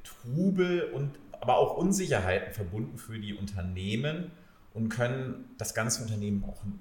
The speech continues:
Unruhe versetzen. Und das durchaus zu Recht. Ähm, steht ja einiges auf dem Spiel, also so ein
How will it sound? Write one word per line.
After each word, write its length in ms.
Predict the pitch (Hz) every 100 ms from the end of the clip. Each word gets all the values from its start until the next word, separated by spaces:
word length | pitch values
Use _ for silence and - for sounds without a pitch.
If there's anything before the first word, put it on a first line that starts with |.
| -
Unruhe 600 | 127 131 135 98 95 95
versetzen. 800 | 90 - 82 80 78 - - - - - - - - - - - -
Und 60 | 123
das 160 | 131
durchaus 720 | 151 170 147 139 139 - - -
zu 180 | -
Recht. 840 | 117 95 87 - - - - - -
Ähm, 340 | 95 92 92 92
steht 460 | 92 - 120 160
ja 220 | 139 127
einiges 560 | - 117 135 123 117 -
auf 240 | 107 104
dem 160 | 101 95
Spiel, 920 | - - - - 117 160 180 170 143
also 220 | - 98
so 100 | 92
ein 240 | 95 87